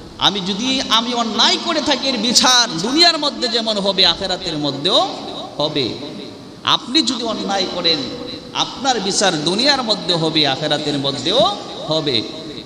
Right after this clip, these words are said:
তাই বলে যে যে জুলুম করো না কেন, এর বিচার একদিন আল্লাহর দরবারে দিতেই হবে। কারণ আল্লাহ বলেছেন, যদি কোনো মানুষ যার্রা পরিমাণে একটা নেকির কাজ করে,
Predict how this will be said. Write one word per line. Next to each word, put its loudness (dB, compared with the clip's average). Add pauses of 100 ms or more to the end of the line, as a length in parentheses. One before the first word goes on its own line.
(160)
তাই 4
বলে 2 (140)
যে 4
যে 4
জুলুম 0
করো 2
না 4
কেন, 2
এর 4
বিচার 2
একদিন 0
আল্লাহর 2
দরবারে 0
দিতেই 2
হবে। 0 (640)
কারণ 0
আল্লাহ 2
বলেছেন, 0
যদি 2 (100)
কোনো -2
মানুষ 2
যার্রা 4
পরিমাণে 0
একটা 0
নেকির 2
কাজ 2
করে, -2